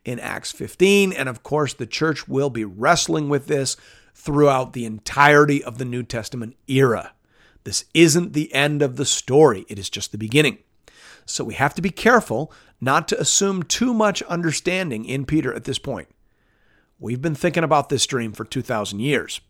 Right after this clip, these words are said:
Peter is still thinking about it as he's walking to Caesarea.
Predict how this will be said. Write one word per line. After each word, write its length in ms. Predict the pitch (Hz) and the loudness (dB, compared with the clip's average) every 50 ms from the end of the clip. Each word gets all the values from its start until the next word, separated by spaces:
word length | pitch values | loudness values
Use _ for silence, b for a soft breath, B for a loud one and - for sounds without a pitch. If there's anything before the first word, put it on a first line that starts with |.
| _ - | _ -2
Peter 320 | - 175 196 202 208 196 190 | 2 2 6 8 8 8 8
is 200 | - 135 123 - | 6 0 -2 -2
still 280 | - - 156 160 143 | -2 0 0 0 0
thinking 360 | - - - 123 117 107 107 | 0 -2 -4 -4 -4 -4 -6
about 320 | 101 95 104 101 101 107 120 | -6 -6 -6 -4 -4 -4 -4
it 100 | 127 - - | -6 -6 -6
as 200 | 127 120 117 110 | -6 -6 -4 -4
he's 200 | 117 110 104 104 | -4 -4 -4 -6
walking 680 | 101 101 107 123 143 147 147 - - 110 101 107 113 B B B B B B B B B | -6 -2 0 4 4 4 4 2 0 -6 -8 -8 -10 B B B B B B B B B
to 120 | - - 110 | -10 -8 -6
Caesarea. 640 | - - 123 117 98 123 123 131 135 117 90 - | -4 -4 -4 -4 -4 0 2 4 4 2 2 -2